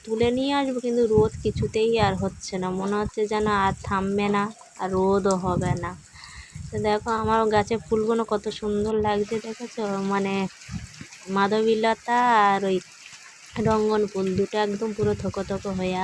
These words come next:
আছে একসাথে। তা এটা হচ্ছে কি কাঞ্চন ফুল দেখা যাচ্ছে, যে সাদা সাদা দেখা যাচ্ছে, এখানে কাঞ্চন ফুল। আর তার মধ্যে এই পেঁপে গাছ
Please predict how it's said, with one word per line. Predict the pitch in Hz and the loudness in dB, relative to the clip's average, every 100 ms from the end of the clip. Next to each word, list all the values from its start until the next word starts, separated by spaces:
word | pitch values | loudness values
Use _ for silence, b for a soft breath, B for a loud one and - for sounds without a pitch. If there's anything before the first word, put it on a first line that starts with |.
| 190 | -2
আছে | 190 - - | -4 -8 -4
একসাথে। | - - 196 180 190 - - B B B B B B - | -4 -6 -12 -10 -4 -4 -4 B B B B B B -20
তা | - 226 214 214 214 | -10 -2 0 2 4
এটা | 214 214 214 | 2 2 0
হচ্ছে | 220 - | 0 -2
কি | 233 226 | -2 -2
কাঞ্চন | 220 208 202 214 214 | 0 2 2 2 0
ফুল | - 226 220 | 0 -2 2
দেখা | 220 214 214 | 2 2 2
যাচ্ছে, | 214 - - 254 330 - - - | 2 -2 -4 -4 -4 -8 -18 -8
যে | 208 | -6
সাদা | 202 214 196 | -2 -2 0
সাদা | 202 208 208 | -2 -2 0
দেখা | 202 196 202 | 0 0 0
যাচ্ছে, | 208 - | -2 -4
এখানে | 214 202 - | -4 -2 0
কাঞ্চন | 190 185 - 202 | 0 -2 -4 -4
ফুল। | 208 214 240 311 - B B B B B - 208 | -2 0 0 -2 -6 B B B B B -4 -2
আর | 202 196 | 0 0
তার | 202 202 202 | 0 0 2
মধ্যে | 202 202 190 196 - 208 208 | 0 -2 -4 -8 -2 2 4
এই | 202 208 | 2 2
পেঁপে | 214 202 214 | 0 0 2
গাছ | 214 214 | 4 2